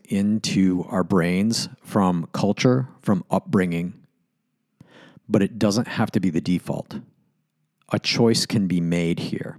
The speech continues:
There's a theory out there called fault lines that says people are going to separate into groups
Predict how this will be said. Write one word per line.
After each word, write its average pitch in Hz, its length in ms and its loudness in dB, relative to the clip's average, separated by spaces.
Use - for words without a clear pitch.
There's 123 160 6
a 123 60 6
theory 104 360 4
out 92 120 0
there 90 120 -2
called - 220 -8
fault - 380 0
lines - 440 -8
that 85 160 -4
says 90 460 0
people 123 280 2
are 107 80 2
going 95 200 -2
to 87 60 -2
separate 107 460 -2
into 85 200 -4
groups - 640 0